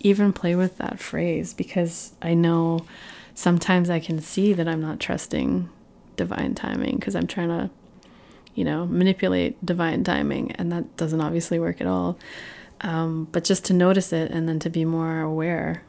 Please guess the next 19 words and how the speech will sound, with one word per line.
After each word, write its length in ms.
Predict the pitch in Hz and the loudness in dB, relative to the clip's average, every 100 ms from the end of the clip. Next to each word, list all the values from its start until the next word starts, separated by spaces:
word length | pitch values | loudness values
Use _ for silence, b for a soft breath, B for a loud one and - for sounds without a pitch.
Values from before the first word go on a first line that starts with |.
| - | -6
of 160 | 165 | -2
when 140 | 165 165 | 0 0
you're 120 | 160 | 0
doing 280 | 160 165 165 | -2 -2 -2
it 80 | 139 | -2
or 80 | |
not 380 | - - 65 - | -4 -4 -6 -4
is 160 | 202 180 | -4 -2
even 420 | 180 - 65 185 - | -4 -4 -4 -4 -6
just 260 | - 180 - | -8 -8 -6
the 80 | 180 | -6
super 360 | - 175 - | -4 -6 -4
s-, 320 | 170 - - - | -6 -4 -6 -8
first 300 | - 160 - | -4 -4 -4
step 340 | - - 185 | -4 -6 -4
at 240 | - - - - | -8 -8 -10 -6
all 180 | 185 175 | -4 -2
of 160 | 175 185 | -2 -4
it, 240 | - | -6